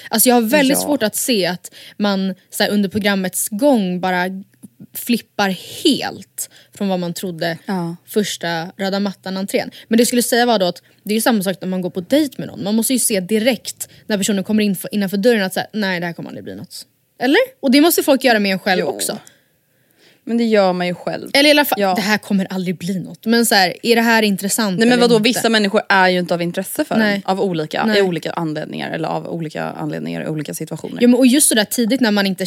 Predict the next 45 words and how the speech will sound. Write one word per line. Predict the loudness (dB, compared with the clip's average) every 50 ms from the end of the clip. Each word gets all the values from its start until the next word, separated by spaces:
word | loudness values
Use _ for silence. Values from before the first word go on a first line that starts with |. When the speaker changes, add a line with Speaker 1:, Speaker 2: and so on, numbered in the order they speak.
| -4 -2
Speaker 1:
heller | -2 -2 -2 -2
känner | -2 0 2 4 4 4
varandra, | 2 0 -2 -2
då | -2 -2 -2
går | -2 0 2 4 4 4
man | 4 4 2
ju | 0 -2
på | -2
väldigt | -4 -4 -4 -4 -6
så | -6 -4 -4
här | -4 -6 -6 _ -16 _ -18 -18 -18 _ _ _ _ _ _ _ -14 -8 -4
banala | -2 0 2 2 2 4 4 2 2 2 0 0 -2
grejer. | 0 0 4 4 4 4 4 0 -6 -4
Det | -4 0
kan | 2 2 4
ju |
vara | 4 2
typ | 0 0 -2 -2
att | -2 -4 -4 _ -20 -20 -20 _ -14 -8
du | 0 4 4 4 4 2 -8 _ -8
skulle | -6 -4 -2 -2
träffa | -2 -2 -2 -4
Gustav | -2 -2 -2 -2 -2 -2 2 2 2 2
och | 2
du | -2 -2
bara, | -2 -2 -4 -4
"Förlåt, | -4 -4 -4 -4 -2 -2
men | -2 -2
hur | -2 0 0 0 2 2 0 -2
har | -2 -2 -2 -2 -2 -2 -4 -6
han" | -6 -8 -8 -6 -8 -8 -10 -10 _ _ _ _ _ _ _ 0
Han | 0 4
kommer | 6 6 6 8
in | 8 6 4 4
med | 2
en | 2
sån | 0 -2
här | -2
ful | -2 -2 0 2 2 2 2 2
jacka | 0 0 -2 -4 -4 -2 -2
med | 0 0 0 -2 -2 -2 0
luvan | 0 0 0 0 0 -2 -2 -2 -2
ut | -4 -6 -6
och | -6 -8
in | -8 -8 -12 -14